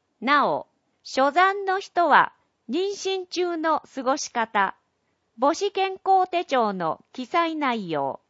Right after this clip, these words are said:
出産後の手続き等についてお話を聞いていただきます。ご都合のつかない人は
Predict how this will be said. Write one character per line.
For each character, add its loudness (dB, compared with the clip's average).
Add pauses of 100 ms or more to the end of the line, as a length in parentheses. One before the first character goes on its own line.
(460)
出 -4
産 -2
後 0
の -4
手 -6
続 -6
き -12
等 0
に -8
つ -12
い -8
て -8
お -4
話 -6
を -2
聞 -10
い -16
て -2
い -6
た -2
だ -6
き -14
ま -12
す。 -20 (1500)
ご 2
都 -4
合 6
の 0
つ -12
か 0
な -2
い -4
人 -4
は -2